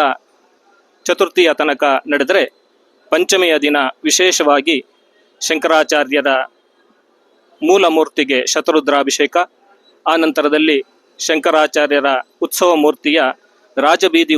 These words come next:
ಉತ್ಸವ ಶಂಕರಪುರದ ವಿವಿಧ ಬೀದಿಗಳಲ್ಲಿ ನಡೆಯಲಿಕ್ಕಿದೆ. ರುದ್ರಹೋಮ ಇರುತ್ತೆ. ವಿಶೇಷವಾಗಿ ಶಂಕರ ಜಯಂತಿಯ ಸಂದರ್ಭದಲ್ಲಿ ಆಯೋಜಿಸಿದಂತಹ ನಮಃಶಂಕರಾಯ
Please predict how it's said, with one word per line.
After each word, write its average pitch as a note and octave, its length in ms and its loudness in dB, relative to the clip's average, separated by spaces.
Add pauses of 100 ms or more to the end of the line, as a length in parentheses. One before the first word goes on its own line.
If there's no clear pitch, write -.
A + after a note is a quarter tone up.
ಉತ್ಸವ C#3+ 260 -2 (380)
ಶಂಕರಪುರದ D#3 680 0 (420)
ವಿವಿಧ D3+ 240 2 (220)
ಬೀದಿಗಳಲ್ಲಿ C#3 540 0 (200)
ನಡೆಯಲಿಕ್ಕಿದೆ. C3+ 520 -2 (1040)
ರುದ್ರಹೋಮ D#3+ 460 0 (120)
ಇರುತ್ತೆ. C3+ 260 -4 (420)
ವಿಶೇಷವಾಗಿ E3 680 2 (140)
ಶಂಕರ F3 380 -2
ಜಯಂತಿಯ D#3 380 0 (120)
ಸಂದರ್ಭದಲ್ಲಿ D3+ 600 0 (200)
ಆಯೋಜಿಸಿದಂತಹ C#3+ 720 0 (600)
ನಮಃಶಂಕರಾಯ D#3 840 0